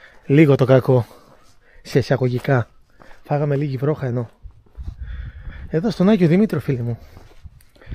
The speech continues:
Στην όμορφη Γράβα. Στα μοναδικά Χαραδιάτικα. Ένα πάρα πολύ ωραίο μέρος.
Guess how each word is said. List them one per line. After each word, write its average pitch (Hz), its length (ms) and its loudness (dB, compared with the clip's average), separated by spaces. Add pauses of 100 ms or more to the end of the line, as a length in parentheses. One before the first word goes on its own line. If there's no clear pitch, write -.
(200)
Στην - 240 0
όμορφη 165 300 2
Γράβα. 139 460 0 (1300)
Στα - 220 -4
μοναδικά 127 680 2
Χαραδιάτικα. 131 960 2 (3500)
Ένα 147 180 2
πάρα 156 300 4
πολύ 135 220 4
ωραίο 127 240 6
μέρος. 135 420 0